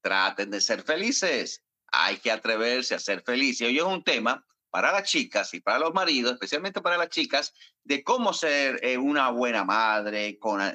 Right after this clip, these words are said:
con, con mucho, eh, motivación, pero también que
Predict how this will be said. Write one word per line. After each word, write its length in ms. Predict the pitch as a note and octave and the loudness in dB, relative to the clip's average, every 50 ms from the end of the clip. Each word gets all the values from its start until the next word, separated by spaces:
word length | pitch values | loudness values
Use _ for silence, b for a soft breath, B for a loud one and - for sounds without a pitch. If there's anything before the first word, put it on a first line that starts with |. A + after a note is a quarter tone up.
| - - | -6 -4
con, 420 | - G#2+ G#2 G2+ G2+ F#2+ F#2+ F#2+ | -2 -2 0 0 0 -2 -2 -6
con 440 | - - A2 G#2+ G#2 G2+ G2+ G2 G#2 | -4 -2 -2 -2 0 -2 -4 -6 -2
mucho, 760 | A2+ B2 B2 B2 - - B2+ A#2+ A#2 A2+ G#2+ G#2 G#2 G2 F#2+ F#2+ F#2 F2+ - B B B B B B B B - | 0 0 0 0 -2 -2 0 0 2 2 2 2 0 0 -2 -2 -4 -8 -12 B B B B B B B B 0
eh, 160 | G#2+ A#2 A#2+ | 0 2 2
motivación, 720 | A#2+ C#3+ - - B2 A#2+ B2 - - - E3 E3+ E3 - | 2 0 2 2 2 2 2 2 2 2 2 2 2 2
pero 240 | - D3+ C3+ C3 B2+ | 0 2 2 2 2
también 480 | - B2 B2 A#2+ B2 C#3 D3 C#3+ D3 - - | 2 0 0 2 2 2 2 2 0 -4 -2
que 280 | - A2 F2+ F2+ _ | -2 -2 -2 -2 _